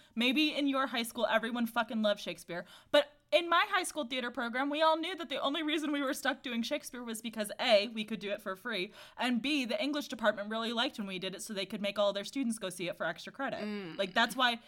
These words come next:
Speaker 1: it was that and Chekhov, man. Like, that's <laughs> what we had to
Speaker 2: Oh,
Speaker 1: do every
Speaker 2: boy.
Speaker 1: year.
Speaker 2: Oh, boy.
Speaker 1: Oh, yeah. Those Chekhov plays, man. Why are the, I feel like every high school does Chekhov, too. And why are there no books about them <laughs> doing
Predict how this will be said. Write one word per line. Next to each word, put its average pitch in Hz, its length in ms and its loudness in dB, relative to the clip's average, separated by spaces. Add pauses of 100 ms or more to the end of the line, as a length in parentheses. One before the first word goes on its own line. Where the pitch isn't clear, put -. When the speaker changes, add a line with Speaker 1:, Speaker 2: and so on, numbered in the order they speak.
Speaker 1:
it 226 80 -4
was 220 140 0
that 226 180 8
and 247 100 -2
Chekhov, 262 440 0
man. 175 420 -6
Like, 208 160 0
that's 220 320 6
<laughs> - 80 -20
what 254 180 8
we 262 160 0
had 254 180 2
to 220 100 -10
Speaker 2:
Oh, 202 40 2
Speaker 1:
do 220 140 6
every 190 220 4
Speaker 2:
boy. 190 300 6
Speaker 1:
year. 233 80 4 (420)
Speaker 2:
Oh, 254 100 4
boy. 180 480 2 (340)
Speaker 1:
Oh, 180 140 0
yeah. 170 360 2 (180)
Those 175 220 -10
Chekhov 175 440 -2
plays, 160 260 -4
man. 180 160 -8 (240)
Why 294 140 10
are 508 320 6
the, 320 60 2 (260)
I 415 240 8
feel 466 180 2
like 339 280 6
every 285 400 4
high 247 240 2
school 175 600 -2 (280)
does 233 260 4
Chekhov, 202 600 2
too. 170 420 -4
And 214 160 12
why 233 140 12
are 415 160 8
there 381 120 2
no 320 180 8
books 240 360 -2
about 214 280 2
them 214 140 4
<laughs> 214 40 0
doing 208 260 0